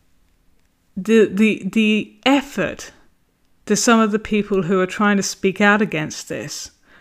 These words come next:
are having to go to in order to make sure their videos and that stay up so that they can get whatever message out that they are talking about is absolutely crazy.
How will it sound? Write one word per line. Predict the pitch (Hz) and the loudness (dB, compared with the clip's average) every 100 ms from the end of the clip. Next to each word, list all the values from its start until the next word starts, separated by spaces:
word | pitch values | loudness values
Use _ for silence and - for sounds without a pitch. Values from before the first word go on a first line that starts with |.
| _ | _
are | 190 | 0
having | 202 220 220 | 4 6 4
to | 214 | 4
go | 208 208 | 4 4
to | 208 - 170 160 160 - _ | 2 -4 -6 -6 -8 -14 _
in | 185 - | -8 0
order | 214 214 202 | 2 2 0
to | - | 0
make | 208 202 - | 2 2 0
sure | - 196 190 | -4 -2 0
their | 190 214 208 | 2 4 4
videos | 190 202 190 175 170 165 | 4 2 2 0 -2 -4
and | 175 | -8
that | 165 156 | -8 -8
stay | - 214 208 | -2 2 4
up | 196 165 - - - - | 4 0 -4 -20 -20 -8
so | - | -4
that | 180 175 | -2 0
they | 185 | -2
can | 185 196 | -2 -2
get | 185 233 - | 0 0 0
whatever | 196 196 190 | 0 2 2
message | 190 202 202 185 170 | 0 -2 -4 -4 0
out | 170 - | 0 -2
that | 185 180 | -8 -2
they | 190 185 185 | 0 2 0
are | 180 | -2
talking | - 247 247 190 | -2 -2 0 -4
about | 170 160 160 - _ _ _ _ _ - | -2 -6 -6 -12 _ _ _ _ _ -2
is | 202 196 | 2 4
absolutely | 180 - 190 185 185 | 2 0 -2 -2 -2
crazy. | - 196 196 190 143 | -2 2 2 0 -8